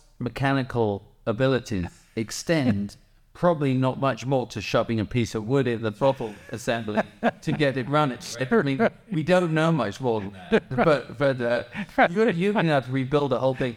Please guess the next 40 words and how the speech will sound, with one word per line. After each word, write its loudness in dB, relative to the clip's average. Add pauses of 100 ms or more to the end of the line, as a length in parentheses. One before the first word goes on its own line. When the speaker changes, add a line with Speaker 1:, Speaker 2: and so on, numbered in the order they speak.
Speaker 1:
No, 4
I 4
mean, -2 (180)
I'm 0
glad 4
you -2
said -2
that 2
about 2
that, 0
but -2
you -2
also, -2 (1300)
I 0
think -4 (520)
Melbourne 2
drives 0
are 6
amazing. -2
I've -4
got -8
some -4
great 0
friends, -8
whether 2
they're -2
from -4 (640)
Andre 0
Loeffler 0
to, -6
to -8 (120)
Rainer 2
van -2
der -2
Zande -4
to, -4 (200)
Je-, 0
you 2
know, 2 (400)
uh, 2